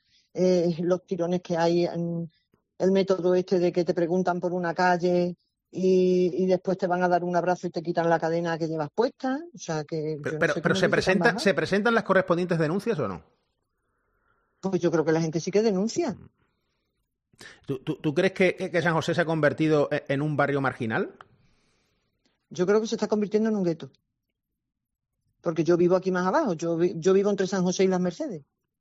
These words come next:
Speaker 1: Y eso de ahí arriba, pues da, a veces da temor de pasar, porque claro, se ponen así, todos juntos en la calle, y, y yo, y dicen que insultan. A mí no me ha pasado directamente,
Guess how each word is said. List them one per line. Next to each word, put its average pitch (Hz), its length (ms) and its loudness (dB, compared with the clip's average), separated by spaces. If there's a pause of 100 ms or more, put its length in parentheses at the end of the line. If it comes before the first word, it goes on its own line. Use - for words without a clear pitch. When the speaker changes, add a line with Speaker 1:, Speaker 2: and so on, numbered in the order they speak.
(480)
Speaker 1:
Y 165 400 0
eso 147 220 -2
de 156 80 2
ahí 160 100 2
arriba, 165 340 0
pues 180 260 -2
da, 151 680 -2
a 151 300 -6
veces 160 400 0
da 180 260 0
temor 190 360 2
de 240 80 2
pasar, 196 340 -2
porque 196 240 -4
claro, 175 240 -2
se 180 160 -2
ponen 180 380 0
así, 220 400 -4
todos 175 280 -4
juntos 196 380 -4
en 170 80 -4
la 151 100 -2
calle, 233 400 -4 (1600)
y, 151 600 -8
y 147 40 -6
yo, 160 180 -8
y 156 120 -8
dicen 160 300 -2
que 196 120 2
insultan. 233 880 -2 (400)
A 143 100 -8
mí 165 120 0
no 233 100 4
me 233 80 4
ha 202 40 2
pasado 190 280 2
directamente, 190 760 0